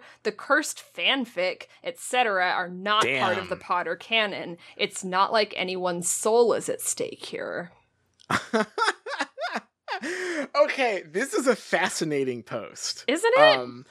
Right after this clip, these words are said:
Speaker 2: because I, so I, I don't agree with calling it the cursed fanfic or whatever the fuck. That's silly. Um, but I will say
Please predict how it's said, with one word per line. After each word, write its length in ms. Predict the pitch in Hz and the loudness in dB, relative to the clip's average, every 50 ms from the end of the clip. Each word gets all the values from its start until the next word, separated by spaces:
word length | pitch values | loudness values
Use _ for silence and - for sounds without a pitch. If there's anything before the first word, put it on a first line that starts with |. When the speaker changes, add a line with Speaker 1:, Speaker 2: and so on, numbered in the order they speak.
| - - _ _ _ | -20 -20 _ _ _
Speaker 2:
because 680 | - 202 196 - - 240 226 220 208 202 190 175 - - - _ _ _ _ _ _ _ _ - 156 - - _ _ _ _ _ - _ - | -2 -2 -2 0 0 2 4 4 4 2 0 -2 -8 -12 -16 _ _ _ _ _ _ _ _ -20 -20 -20 -20 _ _ _ _ _ -16 _ 0
I, 160 | 175 185 196 | 2 2 2
so 200 | 202 - 240 214 | 2 2 4 4
I, 160 | 196 190 190 - | 6 4 4 2
I 120 | 165 170 170 | 2 0 0
don't 340 | 160 - 190 240 277 294 - - | 2 2 2 4 2 2 0 -4
agree 320 | 202 175 - 175 175 175 175 | -4 -4 -2 -2 0 0 0
with 160 | 165 156 - | 0 -2 -2
calling 340 | - 180 165 156 151 151 151 | 0 2 2 2 2 0 -2
it 180 | 139 - - | -4 -4 -6
the 140 | 120 147 151 | -6 -6 -6
cursed 400 | - - 160 143 135 - - - | -4 -2 -2 0 0 -2 -4 -4
fanfic 760 | - - 123 120 113 110 107 - - 110 95 - - - - - | -2 -2 -2 0 -2 -4 -6 -4 -4 -4 -4 -4 -8 -12 -8 -4
or 160 | 123 117 113 | -2 -2 -2
whatever 320 | 113 113 113 110 110 110 104 | 0 0 -2 -2 -2 -4 -6
the 120 | 104 101 | -10 -10
fuck. 340 | - - 101 85 76 - - | -6 -4 -4 -4 -4 -4 -2
That's 240 | 123 120 117 - - | -2 -2 0 -2 -4
silly. 600 | - 123 95 69 80 69 55 64 87 113 - - - _ - | -4 -4 -4 -4 -6 -6 -4 -4 -4 -6 -8 -10 -14 _ -4
Um, 520 | 107 104 98 98 95 95 95 95 95 - - - - - - - _ _ _ | -2 0 0 -2 -2 -4 -8 -14 -16 -18 -18 -20 -20 -20 -20 -20 _ _ _
but 340 | - 220 226 208 175 - - - | 2 4 4 4 4 2 0 -2
I 260 | 190 175 175 175 156 156 165 175 160 | 0 2 2 2 0 -4 -18 -14 -8
will 220 | 170 226 302 349 - | -4 -2 -2 -2 -2
say 520 | - - 233 214 185 160 147 135 117 - | -2 2 2 4 4 4 2 0 -2 -4